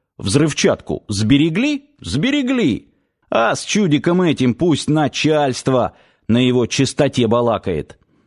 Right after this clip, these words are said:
«Всё равно странный он какой-то. Еле живой, говорит не по-нашему. И вообще, откуда нам знать, что он внутри этого склепа делал?»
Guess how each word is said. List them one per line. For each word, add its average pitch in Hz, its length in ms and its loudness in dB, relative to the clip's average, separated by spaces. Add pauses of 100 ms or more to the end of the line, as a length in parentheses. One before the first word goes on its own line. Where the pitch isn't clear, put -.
(260)
«Всё - 240 -2
равно 214 640 0
странный 196 600 0
он 131 160 2
какой-то. 151 720 -2 (380)
Еле 190 420 2
живой, 190 500 2
говорит 143 440 0
не 175 120 2
по-нашему. 147 880 0 (320)
И 92 80 -2
вообще, 131 580 0
откуда 131 500 0
нам 127 240 2
знать, 147 380 0
что - 260 0
он 127 160 2
внутри 139 520 0
этого 131 400 0
склепа 143 580 0
делал?» 123 880 0